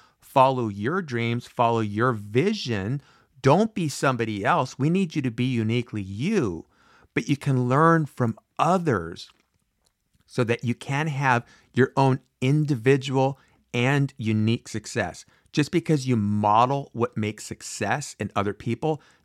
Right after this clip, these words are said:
doesn't mean that you're gonna y-, lose your uniqueness. And I think it's really important to understand that. When I say nobody cares about your creativity or your opinion or your logic,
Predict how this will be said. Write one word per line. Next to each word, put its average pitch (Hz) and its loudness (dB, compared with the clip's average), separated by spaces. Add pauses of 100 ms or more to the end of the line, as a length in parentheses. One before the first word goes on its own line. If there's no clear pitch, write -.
doesn't 165 0
mean 117 0
that 120 -2
you're 117 0
gonna 117 0
y-, 110 -4 (160)
lose 120 0 (420)
your 107 2
uniqueness. 120 -2 (140)
And 117 -2
I 120 0
think 123 -6
it's 110 -10
really 123 0
important 123 -4
to - -8
understand 117 -6
that. 82 -10 (300)
When 160 4
I 160 6
say 170 2
nobody 143 2
cares 147 -2
about 110 0
your 110 -4
creativity 113 -4 (320)
or 117 6
your 98 0
opinion 107 -4
or 101 -4
your 95 -8
logic, 98 -2